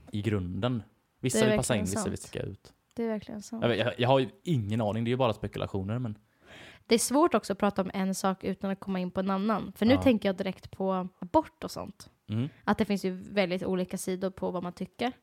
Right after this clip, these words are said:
Speaker 1: Mm.
Speaker 2: Och precis som att man då kan gå in och modifiera sitt embryo eventuellt då.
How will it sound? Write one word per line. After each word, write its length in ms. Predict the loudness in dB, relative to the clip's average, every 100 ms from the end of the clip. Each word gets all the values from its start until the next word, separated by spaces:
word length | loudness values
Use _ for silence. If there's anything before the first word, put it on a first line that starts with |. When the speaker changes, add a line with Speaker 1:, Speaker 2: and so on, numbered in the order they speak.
| _ _ _
Speaker 1:
Mm. 260 | -10 -8 -10 _ _
Speaker 2:
Och 280 | -4 -4 0
precis 320 | 0 2 2
som 160 | 4 2
att 160 | 2 0
man 120 | 0
då 140 | 0
kan 180 | -2 -2
gå 100 | -2
in 140 | -2
och 60 | -2
modifiera 800 | -4 -8 -6 -4 -2 -2 -4 -6 -10 _ _ _ _ _ -16
sitt 240 | -10 -4 2
embryo 520 | 4 4 0 -2 -2
eventuellt 500 | -2 -6 -6 -6 -6
då. 160 | -8